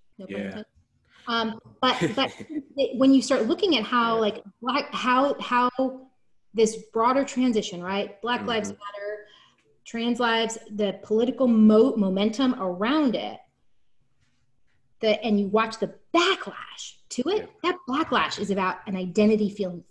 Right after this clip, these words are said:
Speaker 1: threatened.
Speaker 2: Yeah. And it, that's why, um, in a couple episodes ago, we talked about, and you asked me about, you know, being the preacher's son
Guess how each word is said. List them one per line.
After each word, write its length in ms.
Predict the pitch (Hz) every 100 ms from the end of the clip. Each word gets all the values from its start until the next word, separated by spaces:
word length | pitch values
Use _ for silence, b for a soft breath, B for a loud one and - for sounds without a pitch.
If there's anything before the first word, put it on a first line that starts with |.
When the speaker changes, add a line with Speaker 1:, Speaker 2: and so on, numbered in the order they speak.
| _
Speaker 1:
threatened. 280 | 202 214 240 - _ _ _ -
Speaker 2:
Yeah. 420 | 95 98 98 92 b b b -
And 120 | 104
it, 180 | 104 -
that's 240 | 120 131
why, 380 | 160 120 92 87 -
um, 360 | 92 87 87 78
in 140 | 95
a 80 | 87
couple 340 | - - 110 104
episodes 380 | 101 98 92
ago, 180 | 87 87
we 140 | 85 90
talked 280 | 98 -
about, 380 | - 92 85 85
and 140 | 87 87
you 120 | 92
asked 260 | 85 87 -
me 100 | 90
about, 300 | 85 82 78
you 100 | 104
know, 140 | 90
being 340 | 82 95 87 85
the 80 |
preacher's 380 | 82 104 98 -
son 320 | - 82 73